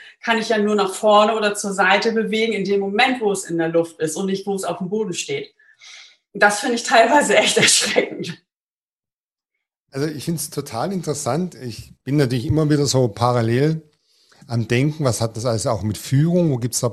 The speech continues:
Speaker 2: ähm, Parallelen zu dem Thema Führung? Und es gibt ganz, ganz viele Parallelen. Also das Thema Ego hatten wir schon, dann das Thema Hineinfühlen. Hört sich jetzt vielleicht für den einen oder anderen Manager und Führungskraft komisch an, aber es ist auch da, hineinfühlen in meine Mitarbeiter.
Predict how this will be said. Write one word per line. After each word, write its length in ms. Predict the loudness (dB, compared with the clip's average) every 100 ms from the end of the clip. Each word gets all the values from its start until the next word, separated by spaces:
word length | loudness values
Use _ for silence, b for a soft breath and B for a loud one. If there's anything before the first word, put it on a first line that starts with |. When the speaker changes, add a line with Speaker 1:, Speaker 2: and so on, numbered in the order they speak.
| -4
Speaker 2:
ähm, 200 | -6 -4
Parallelen 560 | -2 0 0 0 -2
zu 160 | -2 -4
dem 180 | -6 -4
Thema 260 | -4 -4
Führung? 580 | -4 -2 0 0 2 2
Und 60 | 2
es 80 | -2
gibt 160 | -4
ganz, 220 | -2 -4
ganz 220 | -4 -6 -2
viele 280 | 0 0
Parallelen. 640 | 0 0 0 0 -2 -2 -4
Also 180 | -6
das 60 | -6
Thema 260 | -4 -4 -2
Ego 320 | -4 2 2
hatten 280 | 2 0 -2
wir 100 | 0
schon, 440 | 2 2 2 -2 B B B B
dann 140 | -6 -2
das 160 | -2
Thema 260 | 0 0 2
Hineinfühlen. 1300 | 2 0 0 2 2 2 0 2 4 6 6 4 -2 b b b _ _ _ _ _ _
Hört 200 | -2 0
sich 120 | 0 2
jetzt 240 | 2 2
vielleicht 280 | 2 2 2
für 100 | -2
den 160 | 0
einen 180 | 0 2
oder 80 | 2
anderen 300 | 2 2 2
Manager 340 | 2 0 0
und 80 | -4
Führungskraft 460 | -2 -2 0 -4 -4
komisch 420 | 0 2 4 0
an, 180 | -2 -2
aber 140 | -2
es 140 | -2 -4
ist 80 |
auch 180 | -2 -2
da, 380 | -2 -4 0 0
hineinfühlen 840 | 0 0 0 -4 -2 0 2 2
in 140 | 0 -2
meine 240 | 0 0
Mitarbeiter. 840 | -2 0 0 4 2 4 2 0